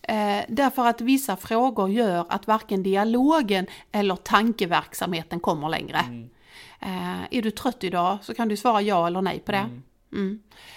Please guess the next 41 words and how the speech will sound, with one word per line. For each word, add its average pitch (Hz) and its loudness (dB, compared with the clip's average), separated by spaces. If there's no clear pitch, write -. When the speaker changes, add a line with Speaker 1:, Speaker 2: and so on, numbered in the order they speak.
Speaker 1:
Eh, 196 -2
har 233 4
du 233 0
koll 233 2
på 220 -4
läget? 202 -2
Speaker 2:
Mm. 113 -14
Speaker 1:
Ja 208 2
eller 190 0
nej? 196 0
Speaker 2:
Ja. - -16
Speaker 1:
Det 220 0
säger 220 4
ju 196 2
ingenting 233 2
Speaker 2:
Ja, 190 4
det 190 2
Speaker 1:
hur 208 6
du 214 2
har 214 6
det. 185 4
Speaker 2:
det 147 -2
är 147 2
ju 151 2
såna 160 0
där 139 2
icke 175 -2
öppna 185 -4
frågor 190 -4
som 127 -6
man 135 -2
inte 139 -8
ska - -6
göra 131 0
som 120 -8
intervjuare, 139 -4
till - -10
exempel. - -6
Speaker 1:
Nej. 175 0
Mm. 214 -2
Speaker 2:
Eh, - -10